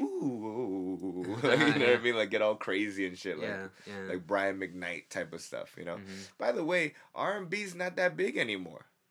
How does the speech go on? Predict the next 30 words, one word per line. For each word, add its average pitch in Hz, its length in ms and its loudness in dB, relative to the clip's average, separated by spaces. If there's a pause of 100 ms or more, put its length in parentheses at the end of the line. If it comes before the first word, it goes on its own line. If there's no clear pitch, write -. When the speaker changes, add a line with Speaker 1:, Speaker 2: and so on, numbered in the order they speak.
(520)
Speaker 2:
It's - 220 -12
not. 160 300 0
Speaker 1:
That 107 80 0
Speaker 2:
It's, 143 180 2
uh, 143 160 6
Speaker 1:
genre's 170 320 -2
done, 123 540 -2 (220)
really, 131 380 0
in, 117 140 -4
in, 120 180 -4
at - 160 -2
Speaker 2:
Yeah. 117 160 2
Speaker 1:
least 143 160 2
in 104 160 -4
Western 107 480 0
music, 95 540 -6 (440)
you 92 80 -6
know? 98 300 -2
Speaker 2:
Yeah, 113 260 -8
I 147 40 -6
mean, 190 180 -2
it 185 140 -4
shows 165 360 -2
up, - 280 -2
it 117 180 -10 (220)
gets - 240 -12 (240)
peppered 101 460 -8
in, 92 120 -14 (280)
into 95 460 -16 (200)
Speaker 1:
Yeah. 87 200 -8